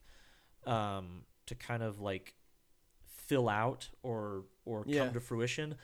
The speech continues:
Speaker 1: it's just kind of a, it's just a poorly paced movie. That's the, that's, like, the only real negative I can think. Like, I didn't, I don't love the pacing, and I don't love how long it takes for some things to happen. But otherwise, Iron Man Two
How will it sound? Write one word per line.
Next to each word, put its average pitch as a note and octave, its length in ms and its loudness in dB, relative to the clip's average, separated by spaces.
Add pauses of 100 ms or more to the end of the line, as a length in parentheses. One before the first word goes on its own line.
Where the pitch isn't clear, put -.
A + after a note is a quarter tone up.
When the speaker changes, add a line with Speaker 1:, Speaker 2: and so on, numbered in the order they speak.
(360)
Speaker 1:
it's C#3 160 2
just - 220 2
kind E3 220 2
of C#3+ 100 0
a, C3 80 0 (160)
it's C#3 180 -2
just - 160 -6
a A#2+ 40 -2
poorly C3+ 420 0
paced A2+ 440 -4
movie. G2+ 360 -10 (1000)
That's C3+ 240 4
the, F3 160 -2 (120)
that's, D3 160 2
like, F#3 140 2
the F3+ 200 -8
only D3 360 0
real B2+ 340 2
negative A2 440 -2
I G#2 100 0
can G2 200 -12
think. G2 260 -10
Like, A2 220 -6 (360)
I B2 120 2
didn't, C#3 280 0
I A#2+ 80 0
don't C3 180 2
love C3+ 200 4
the A#2+ 60 -4
pacing, D#3 760 -2
and A#2 140 -4
I A#2 120 0
don't A#2+ 360 0 (800)
love B2 380 6
how B2+ 200 4
long B2 240 4
it A#2+ 120 -4
takes B2 300 -2
for B2+ 140 -4
some A#2+ 220 -2
things B2 240 -2
to A#2 60 -6
happen. B2 440 -2 (320)
But - 80 -8
otherwise, F#3+ 500 -8 (480)
Iron A3+ 120 -8
Man A#3 180 -4
Two G#3+ 380 -4